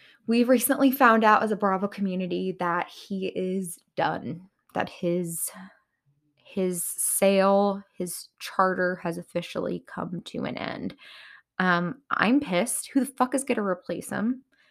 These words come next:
And if it's not the captain, Jason from Below Deck Down Under, then I'm out.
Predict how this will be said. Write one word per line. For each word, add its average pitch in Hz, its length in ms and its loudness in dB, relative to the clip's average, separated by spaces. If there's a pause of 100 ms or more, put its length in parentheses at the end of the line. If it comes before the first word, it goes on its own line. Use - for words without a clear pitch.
(260)
And 202 140 4
if 202 120 0
it's - 240 0 (120)
not 185 440 2
the 240 60 -6
captain, 185 800 -4 (200)
Jason 190 580 0
from 190 200 0
Below 180 320 0
Deck 175 240 -4
Down 175 200 -6
Under, 170 380 -2
then 170 200 -4
I'm 185 260 -2
out. 170 400 -2